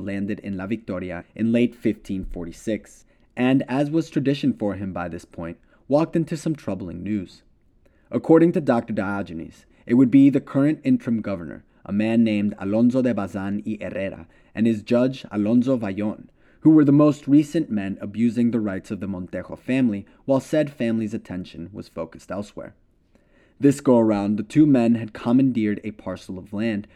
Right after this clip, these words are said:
without even asking if it was up for commandeering.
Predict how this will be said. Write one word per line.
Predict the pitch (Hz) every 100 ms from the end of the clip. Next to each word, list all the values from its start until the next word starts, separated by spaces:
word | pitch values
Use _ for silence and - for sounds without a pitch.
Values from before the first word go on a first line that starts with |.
| _
without | 123 - 147
even | 175 180 170
asking | 104 101 - 107
if | 104 107
it |
was | 101 101
up | 87 -
for | 98
commandeering. | - 78 78 82 101 92